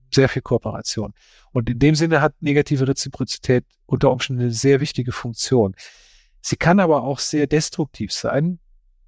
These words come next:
kann auch, äh, natürlich auch, äh, kann natürlich auch so Wohlfahrt zerstören, wenn man zum Beispiel daran denkt, dass, dass, dass Menschen, die, die, äh, Unfairness erleben, dann vielleicht sich,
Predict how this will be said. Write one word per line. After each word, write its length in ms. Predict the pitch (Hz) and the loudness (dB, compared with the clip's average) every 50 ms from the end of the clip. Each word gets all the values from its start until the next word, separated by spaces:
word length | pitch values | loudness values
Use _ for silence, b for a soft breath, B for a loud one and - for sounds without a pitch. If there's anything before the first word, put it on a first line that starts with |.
| _ _ - - - _ | _ _ -16 -16 -12 _
kann 200 | - - 139 143 | 0 2 2 4
auch, 340 | 135 139 139 127 - - - | 4 2 0 0 -2 -4 -4
äh, 320 | 131 131 135 127 123 123 127 - _ _ _ - | -2 0 0 0 0 -2 -4 -6 _ _ _ -2
natürlich 460 | 139 135 127 - - 135 131 - 135 | 0 0 0 2 0 0 0 0 0
auch, 320 | 123 120 123 127 - - - | 0 0 0 0 -4 -8 -6
äh, 360 | - - 117 113 113 113 113 113 - _ _ _ _ _ _ _ _ _ _ _ _ - | -2 -2 0 0 -2 -4 -6 -8 -10 _ _ _ _ _ _ _ _ _ _ _ _ -2
kann 160 | - 135 127 | 2 2 4
natürlich 360 | 131 127 120 - 127 - - | 4 2 0 0 -4 -6 -4
auch 140 | - 117 107 | -6 -8 -8
so 400 | - - - 127 123 120 117 110 - | -6 -2 0 0 0 0 -2 -4 -4
Wohlfahrt 460 | - 127 139 147 - - 139 120 - - | 0 2 2 2 4 4 2 2 2 -2
zerstören, 680 | - 127 113 - - - 123 120 131 147 160 175 180 - b b b b b b b b b b _ - | -4 -2 -2 -2 -2 -2 -2 0 2 2 0 0 -2 -8 b b b b b b b b b b _ 0
wenn 120 | 135 123 | 2 4
man 160 | 131 135 135 | 4 4 2
zum 180 | 135 - - 127 | 2 0 -2 0
Beispiel 300 | 127 127 123 - - 135 | 0 0 0 0 0 0
daran 220 | 127 123 123 120 | 2 2 0 0
denkt, 320 | 117 123 120 127 139 - - | 0 0 0 -2 -2 -2 -2
dass, 400 | - - - - - - - - | -2 -2 -2 -4 -4 -6 -2 2
dass, 340 | - 123 113 - - - | 2 2 2 2 -4 -4
dass 240 | - - 123 - - | -2 0 0 0 2
Menschen, 320 | 131 127 131 131 - 143 117 | 2 2 2 0 -2 -2 -2
die, 540 | 117 117 113 113 113 113 113 101 110 - - - | 0 0 0 2 2 2 0 0 -2 -4 -2 0
die, 340 | 120 117 117 117 113 107 - - | 2 2 2 2 2 2 2 2
äh, 240 | 120 110 110 107 104 | 2 2 2 2 2
Unfairness 580 | - 127 135 139 - - 139 123 127 123 - | 2 2 2 4 4 4 4 4 2 0 -2
erleben, 380 | 120 117 110 117 123 120 120 113 | -2 -2 0 0 0 0 -2 -2
dann 160 | 113 113 110 | -4 -4 -4
vielleicht 460 | - - 123 113 110 113 113 - - | -4 -4 0 0 2 2 0 0 -2
sich, 340 | - - 101 - - - - | -4 -6 -6 -6 -8 -12 -16